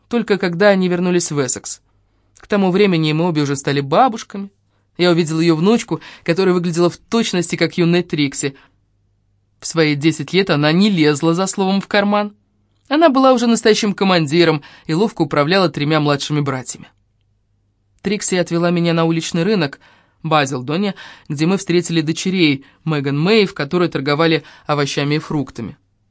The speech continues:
«Мы не меняемся, верно?» заметила она потом. «А главное, наши дети и внуки остаются такими же».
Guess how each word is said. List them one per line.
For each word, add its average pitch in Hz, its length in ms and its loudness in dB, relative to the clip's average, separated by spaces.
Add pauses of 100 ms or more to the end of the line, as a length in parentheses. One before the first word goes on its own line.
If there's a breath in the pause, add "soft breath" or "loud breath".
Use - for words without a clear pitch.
(1600)
«Мы 190 140 -2
не 208 120 2
меняемся, 220 520 0
верно?» 170 360 -4 (580)
заметила 143 500 -2
она 143 140 0
потом. 147 420 -2 (840 soft breath)
«А 180 80 0
главное, 269 300 6
наши 240 260 4
дети 226 240 0
и 208 40 4
внуки 160 380 2
остаются 156 480 0
такими 131 420 -6
же». 120 240 -10